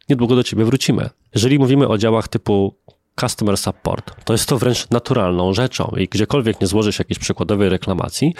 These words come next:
to zawsze przychodzi do ciebie informacja, przynajmniej powinna: „Zarejestrowaliśmy twoje zgłoszenie, pracujemy nad nim”. A potem mówimy o działach handlowych i o firmach, które czekają na zapytania od klientów. Zapytanie wpada, a po drugiej stronie klient myśli:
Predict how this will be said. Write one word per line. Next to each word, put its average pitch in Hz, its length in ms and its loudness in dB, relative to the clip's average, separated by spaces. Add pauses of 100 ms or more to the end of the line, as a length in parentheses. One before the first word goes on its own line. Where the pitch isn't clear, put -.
(240)
to - 100 -2
zawsze 143 240 0
przychodzi - 340 -2
do 95 80 -2
ciebie 98 220 0
informacja, 87 520 -4
przynajmniej 98 300 -2
powinna: 92 440 0 (420)
„Zarejestrowaliśmy 120 1000 2
twoje 101 240 0
zgłoszenie, 98 540 -2 (320)
pracujemy 175 460 4
nad 98 220 0
nim”. - 140 -10 (520)
A 110 80 -2
potem 147 260 0
mówimy 131 320 4
o 107 100 0
działach 104 480 0
handlowych 95 560 0
i 101 100 2
o 98 60 2
firmach, 135 440 0
które 104 420 0
czekają 139 420 0
na 107 100 2
zapytania 107 380 -2
od 101 100 -2
klientów. 98 460 -2
Zapytanie 123 400 0
wpada, 95 360 -2 (440)
a - 60 -4
po 123 100 -2
drugiej 160 200 4
stronie 139 260 2
klient 120 320 0
myśli: 117 360 2